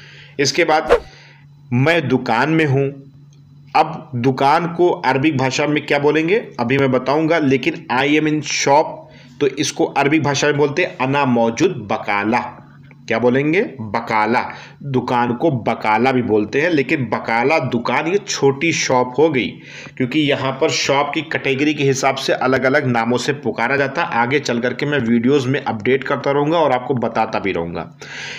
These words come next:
इसके अलावा कुवैत में एक सालमिया है,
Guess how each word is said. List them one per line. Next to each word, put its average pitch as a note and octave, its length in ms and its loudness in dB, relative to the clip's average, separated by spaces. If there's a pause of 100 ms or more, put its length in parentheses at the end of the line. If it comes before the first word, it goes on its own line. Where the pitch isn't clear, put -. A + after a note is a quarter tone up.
(140)
इसके E3 260 0
अलावा F3+ 260 4 (300)
कुवैत E3+ 360 4
में D#3+ 120 2
एक D3 120 2
सालमिया C#3+ 760 2
है, C#3 360 -6